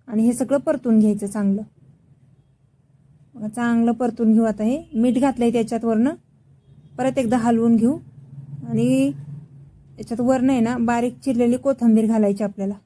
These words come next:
भरपूर सारी कोथिंबीर घाला. बघा, इथं कोथिंबीर टाकली. हे सगळं आहे ना, थंड व्हायला ठेवू. इकडं मी ताटात काढून घेते, बटाट्याचं उकडलेलंच ताट आहे हे, त्याच्यात सगळं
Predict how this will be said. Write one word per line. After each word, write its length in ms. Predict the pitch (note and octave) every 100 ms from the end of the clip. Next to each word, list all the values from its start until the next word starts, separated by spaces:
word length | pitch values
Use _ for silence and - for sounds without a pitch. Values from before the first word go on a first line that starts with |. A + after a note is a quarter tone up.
| _
भरपूर 380 | A3 B3 - D#4
सारी 240 | D4+ D4 C4
कोथिंबीर 440 | C4 B3+ A3 A3
घाला. 200 | G#3 G3 G3+ _ _ _
बघा, 200 | A3 G#3+
इथं 140 | A3 G#3+
कोथिंबीर 440 | A#3 A#3 G#3+ A3
टाकली. 320 | A#3 A3+ A3+ D4 _ _ _ _ _ B3
हे 60 |
सगळं 360 | A#3 C4+ A3 C#4
आहे 80 | B3+
ना, 200 | B3 D4+ - _ _
थंड 200 | C4+ C4+
व्हायला 300 | C#4+ C4 A#3+
ठेवू. 300 | A#3 B3 C4+ - _ _ _ _ _ _
इकडं 200 | - A3+
मी 360 | A3+ A#3 A#3 A3
ताटात 220 | B3 A#3+ A#3+
काढून 240 | B3 A#3+ B3
घेते, 360 | B3 C4 F4 _ _ -
बटाट्याचं 480 | A3 A#3 A#3 B3 C4+
उकडलेलंच 460 | C4 B3 A#3+ C4 C4+
ताट 200 | C4+ A#3+
आहे 80 | A3+
हे, 180 | A#3 D#4+ _ _ _ _ _ _ -
त्याच्यात 220 | A3 A#3+
सगळं 540 | - A3+ F#3+ B3 A#3+